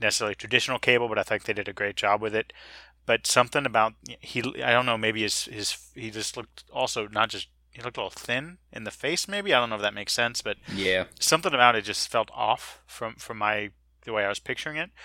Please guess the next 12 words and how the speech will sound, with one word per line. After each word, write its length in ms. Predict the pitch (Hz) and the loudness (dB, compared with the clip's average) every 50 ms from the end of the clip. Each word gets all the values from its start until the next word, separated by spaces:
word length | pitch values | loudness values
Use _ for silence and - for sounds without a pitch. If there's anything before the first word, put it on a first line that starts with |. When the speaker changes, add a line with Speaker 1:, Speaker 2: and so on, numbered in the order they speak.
| - - - - | -18 -18 -12 -4
Speaker 1:
which 160 | - 139 127 | -2 0 0
is 100 | 135 120 | 0 2
the 80 | 107 120 | 4 4
opposite 400 | 120 120 147 - - 123 101 - | 4 4 4 2 0 -4 -4 -4
of 120 | 110 101 | -4 0
how 180 | 95 98 98 98 | 4 4 4 4
I 80 | 98 95 | 4 0
feel 160 | - 113 101 | -4 -6 -6
like 180 | 95 92 - | -6 -8 -4
Thanos 380 | - - 107 104 101 95 - - | -2 0 0 0 0 -4 -8 -10
is 140 | 110 - - | -10 -12 -14
looking. 320 | 98 - - 104 104 107 | -14 -12 -12 -12 -12 -14